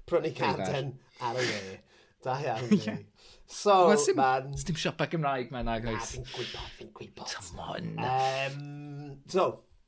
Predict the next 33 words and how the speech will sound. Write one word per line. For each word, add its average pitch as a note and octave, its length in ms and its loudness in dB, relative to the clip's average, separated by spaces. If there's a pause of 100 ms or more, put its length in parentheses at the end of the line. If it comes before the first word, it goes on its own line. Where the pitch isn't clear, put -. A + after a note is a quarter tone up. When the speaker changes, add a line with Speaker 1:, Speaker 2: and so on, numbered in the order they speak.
(460)
Speaker 1:
dyna F#3+ 240 2
ni. C#3+ 200 0 (380)
Dyna, F3 340 4
dyna F3+ 220 6
rhywbeth E3+ 320 10
sy'n C#3 100 -8
neud C3 160 0
fi'n C3 80 -4
gwn-, C3 240 -4
neud C#3 240 -4
fi'n C3 160 -2
hapus. B2+ 400 -4
Anyway, D#3+ 320 2
ni B2+ 140 -4
'di C3+ 100 -6
cael D3+ 220 -2
'na A2 100 -4
allan A#2+ 220 -8
o'r - 20 -10
ffordd C3 220 -4
yn B2+ 80 -6
barod, C#3 260 2
ond, C3 240 -2
yy, C3+ 140 4 (320)
ni G3 180 0
fan F#3+ 160 6
hyn D3 220 -2 (160)
i F3 160 0
siarad B2 480 -4
am C#3+ 80 -4
y - 20 -12
pethau - 320 -4
bach A2 380 -6